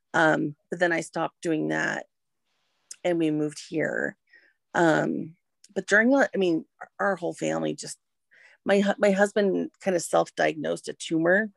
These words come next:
He had a tumor in his head. So there was that. And then he was just kind of, I think he was pretty depressed during that time. And my son was getting bullied really bad.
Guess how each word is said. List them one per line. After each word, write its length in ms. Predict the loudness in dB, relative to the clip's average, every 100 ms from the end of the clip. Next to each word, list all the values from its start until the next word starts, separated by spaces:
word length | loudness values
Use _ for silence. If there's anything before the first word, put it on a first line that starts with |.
| -8
He 100 | -4
had 140 | -4
a 40 | -4
tumor 340 | -4 0 2
in 80 | 0
his 120 | -2
head. 300 | -4 -4 -4 -10 _ -20 _ _
So 180 | -4 2
there 140 | 4 4
was 160 | 4
that. 300 | 0 0 0
And 100 | -2
then 80 | -6
he 160 | -6 -6
was 260 | -4 -4
just 240 | -6 -8 -4
kind 180 | -2 0
of, 180 | 0 -4 _ _ _ -8
I 80 | -2
think 180 | -2 -2
he 120 | -2 0
was 200 | 0 0
pretty 260 | -2 -4
depressed 500 | -4 -6 -4 -4 -2
during 200 | -2 0 0
that 200 | -2 -4
time. 340 | -4 -2 -4 -6 -14 -16 0
And 120 | 4
my 100 | 4
son 320 | 4 2 2
was 120 | 2 0
getting 260 | -2 -4 -4
bullied 380 | -4 -2 -2 -2
really 300 | -4 -4 -4
bad. 500 | -4 -4 -4 -6